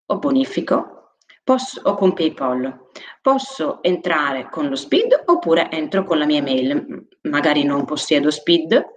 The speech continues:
entro con la tua mail e scriviamo il nostro indirizzo. Continua.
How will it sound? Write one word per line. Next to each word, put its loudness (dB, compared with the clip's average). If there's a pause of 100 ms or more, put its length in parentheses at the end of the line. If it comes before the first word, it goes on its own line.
(340)
entro -10
con -18
la -20
tua -20
mail -10 (1400)
e 4
scriviamo -2
il 2
nostro -10
indirizzo. -14 (1700)
Continua. -6